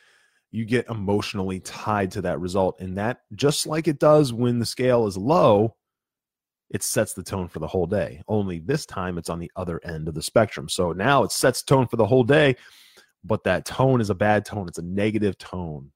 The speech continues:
right? And it's full of negative energy, and it brings with it a bunch of negative feelings and,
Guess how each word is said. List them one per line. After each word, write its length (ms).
right? 220
And 100
it's 140
full 320
of 60
negative 400
energy, 360
and 80
it 80
brings 380
with 200
it 80
a 40
bunch 240
of 80
negative 420
feelings 560
and, 180